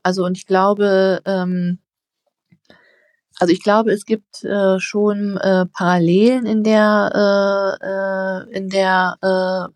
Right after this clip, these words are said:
äh, äh, Bewerbung, aber ich glaube, dass dann in U S A der, der Pfad noch mal, ähm, äh, anders, äh, verläuft.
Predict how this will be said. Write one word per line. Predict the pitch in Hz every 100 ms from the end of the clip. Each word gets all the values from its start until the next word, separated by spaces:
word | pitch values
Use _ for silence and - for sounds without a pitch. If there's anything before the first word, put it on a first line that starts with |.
| _
äh, | 190 185
äh, |
Bewerbung, | 185 185 185 190 196 220 214
aber | 180 185
ich | 170
glaube, | - 180 180 185 185 185 185 _ - _ _ _
dass | 196 190 - - -
dann | 175 170 170 -
in | 185 180
U | 175 185
S | 185
A | 175 180 190
der, | 185 185 180 175 170 156 -
der | 175
Pfad | 165 - 180 185 180
noch | 180
mal, | 175 175 170 160 156 - -
ähm, | 170 160 160 156 151 - -
äh, |
anders, | 165 160 - 175 170 135 - -
äh, | 151 143 135
verläuft. | - - 131 123 147 -